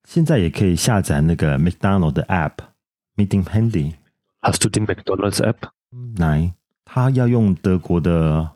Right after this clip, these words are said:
Speaker 1: 号码才能下载那个app。Viele für McDonald's Gutschein，它是那种coupon吗？
Speaker 2: 哎，Gutschein。
Speaker 1: Gutschein在里面，
Speaker 2: 呀。
Speaker 1: 很多优惠券，很多coupon在里面。
Speaker 2: <laughs>
Speaker 1: 所以我就觉得有点啊，其实现在有些那个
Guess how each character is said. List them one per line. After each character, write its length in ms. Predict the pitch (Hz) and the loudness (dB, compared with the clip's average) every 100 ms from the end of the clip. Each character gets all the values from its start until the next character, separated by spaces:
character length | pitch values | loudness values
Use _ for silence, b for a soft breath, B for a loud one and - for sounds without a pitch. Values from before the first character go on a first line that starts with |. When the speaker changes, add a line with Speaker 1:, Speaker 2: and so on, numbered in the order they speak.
| _ | _
Speaker 1:
号 240 | - 104 | -6 -2
码 260 | 73 67 - | -2 -4 -2
才 100 | 87 | -2
能 100 | 95 | 0
下 200 | - 95 | 0 0
载 160 | 73 | 2
那 100 | 82 | 2
个 100 | 80 | 0
app。 260 | - 87 73 - - _ _ _ _ _ _ _ | 0 -2 -2 -8 -20 _ _ _ _ _ _ _
Viele 260 | 117 107 107 | 0 0 0
für 240 | - 98 | 0 0
McDonald's 540 | 92 - 95 95 90 | 0 0 0 2 2
Gutschein， 500 | 82 95 - - 67 - - | 0 -2 0 -2 -4 -6 -12
它 80 | |
是 120 | - 147 | -4 -2
那 60 | |
种 120 | 123 71 | -2 -4
coupon 400 | - 131 - 78 | -2 -4 -2 -2
吗？ 300 | 69 69 73 _ | -2 -6 -16 _
Speaker 2:
哎， 100 | 90 82 78 78 78 | -2 0 2 0 0
Gutschein。 600 | 143 147 80 76 78 143 - _ | -2 0 -2 -2 -6 -12 -14 _
Speaker 1:
Gutschein 600 | - 135 - 76 69 69 80 _ _ - | -2 -2 0 -2 -2 -2 -6 _ _ -4
在 160 | 107 | -2
里 120 | 80 | 0
面， 120 | 71 80 | 2 2
Speaker 2:
呀。 280 | 78 76 80 - _ _ _ _ _ _ | 2 0 -4 -12 _ _ _ _ _ _
Speaker 1:
很 220 | - 82 | -2 0
多 160 | 101 | 2
优 220 | 104 101 101 | 2 2 2
惠 180 | 107 | 0
券， 380 | 87 - 85 76 | 0 0 0 0
很 180 | 73 87 | 0 0
多 140 | 87 | 0
coupon 400 | 85 - 95 82 | 0 -2 0 0
在 140 | 73 82 | 2 0
里 120 | 69 | 0
面。 300 | 69 71 69 - _ _ _ _ _ _ _ | 0 0 -2 -8 _ _ _ _ _ _ _
Speaker 2:
<laughs> 480 | 131 110 - - - | -4 -4 -6 -10 -6
Speaker 1:
所 100 | - | 0
以 40 | |
我 40 | 87 | 2
就 120 | 95 | 2
觉 160 | 95 80 | 2 2
得 80 | |
有 120 | 78 78 | 2 0
点 240 | 80 76 | 0 -2
啊， 500 | 71 82 80 76 73 - 127 | -2 -8 -8 -10 -16 -12 -12
其 220 | - - | -4 0
实 20 | 117 | 0
现 160 | - | 2
在 80 | 160 | 2
有 160 | 113 78 | 4 2
些 200 | 85 101 | 2 2
那 120 | 117 | 2
个 120 | 101 | 0